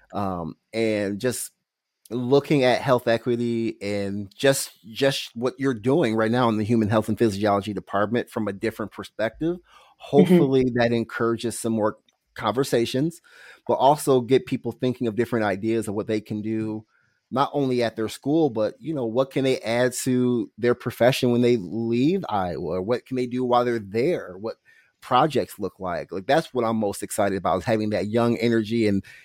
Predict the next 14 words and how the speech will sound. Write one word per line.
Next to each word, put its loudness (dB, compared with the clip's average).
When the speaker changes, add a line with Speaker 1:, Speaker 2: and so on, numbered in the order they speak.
Speaker 1:
and 0
hearing 6
what 4
these 0
ideas 4
and -2
what 2
comes 0
from, 0
from 0
you -2
guys. -6
Speaker 2:
Absolutely. 4
I'm 2